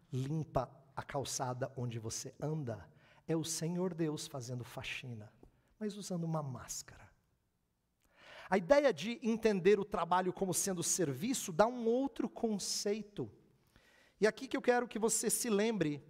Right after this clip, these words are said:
que trabalho é para o bem-estar do outro. Isso corrige o conceito de que eu trabalho para mim mesmo. Lembra que eu falei que por trás do furto existe a, o egocentrismo, né? A cobiça?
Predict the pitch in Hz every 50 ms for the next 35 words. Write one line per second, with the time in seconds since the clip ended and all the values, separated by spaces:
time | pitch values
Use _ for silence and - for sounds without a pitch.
0 | - _ _ _ _ - 165 - 214 202 196 165 190 208 226 226 208 196 190 -
1 | 208 196 196 196 160 151 170 214 220 226 226 214 - - - - 185 185 196 196
2 | 180 165 175 151 143 135 131 127 123 - - - 117 98 - - _ _ _ _
3 | _ _ _ _ _ _ _ - - - - 165 - - - - - 254 220 -
4 | - 220 240 254 240 160 135 165 165 135 117 - - - - - - - - 202
5 | 202 170 - - 208 202 202 165 160 - 202 185 - 180 156 143 165 175 185 175
6 | - - 160 160 170 180 180 175 170 156 147 139 - - 120 110 98 - - _
7 | _ _ _ _ _ _ - - - - - - - 277 320 294 - 214 - 220
8 | 196 220 - - - 190 - - 214 214 202 143 160 165 - - 226 220 208 -
9 | 196 160 120 160 202 180 - - - - - 180 180 180 - - - 160 151 151
10 | 147 143 143 - - - - - - - - - - - - 175 170 165 165 170
11 | - - - 151 147 - - 196 214 208 190 156 - 123 123 123 170 196 180 -
12 | - - - 175 131 131 185 220 208 - - - - 120 -